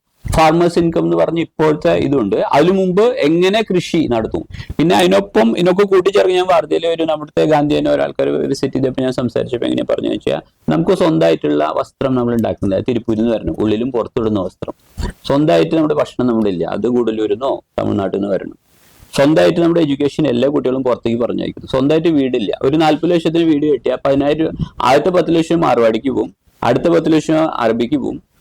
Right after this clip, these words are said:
അടുത്ത പത്ത് ലക്ഷം രൂപ പറങ്കിക്ക് പോകും, ഈ അതിന്റെ റോയൽറ്റി ഒക്കെ ആയിട്ട്. വേറൊരു അഞ്ച് ലക്ഷം രൂപ ബീഹാറിയോ ബംഗ്ലാദേശിയോ ബ-, ബോർഡർ ലേബറിന് പോകും, പിന്നെ അഞ്ച് ലക്ഷം രൂപ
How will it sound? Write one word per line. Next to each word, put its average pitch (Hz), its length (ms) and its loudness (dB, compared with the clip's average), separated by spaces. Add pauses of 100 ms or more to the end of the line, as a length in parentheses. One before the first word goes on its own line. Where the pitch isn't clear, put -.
(180)
അടുത്ത 143 200 2
പത്ത് 165 340 2
ലക്ഷം 151 260 0
രൂപ 147 220 2
പറങ്കിക്ക് 139 500 2
പോകും, 135 200 0 (140)
ഈ 123 120 2
അതിന്റെ 110 640 2
റോയൽറ്റി 110 380 4
ഒക്കെ 107 120 -2
ആയിട്ട്. 104 300 -2 (400)
വേറൊരു 180 280 6
അഞ്ച് 190 200 4
ലക്ഷം 185 320 2
രൂപ 175 140 4 (340)
ബീഹാറിയോ 151 460 4
ബംഗ്ലാദേശിയോ 135 640 2
ബ-, 127 220 2
ബോർഡർ 120 360 2
ലേബറിന് 110 420 0
പോകും, 104 220 -2 (420)
പിന്നെ 185 140 2
അഞ്ച് 196 180 4
ലക്ഷം 196 300 2
രൂപ 175 160 2